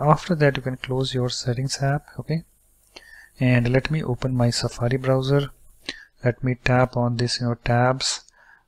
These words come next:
uh, this, you know, button at the bottom right. Okay,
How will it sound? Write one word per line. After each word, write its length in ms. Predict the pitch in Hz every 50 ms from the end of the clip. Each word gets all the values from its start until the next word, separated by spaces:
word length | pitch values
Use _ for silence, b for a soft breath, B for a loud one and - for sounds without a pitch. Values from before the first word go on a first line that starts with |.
| b -
uh, 180 | 123 120 117 117
this, 280 | 113 120 123 - -
you 60 | 123
know, 120 | 120 120 117
button 300 | 113 120 113 135 135 131
at 140 | 123 117 -
the 80 | 120
bottom 320 | 113 117 117 - 131 127 123
right. 440 | 127 131 139 160 - _ - - - - _ _ _ _ _ - -
Okay, 240 | - - 156 170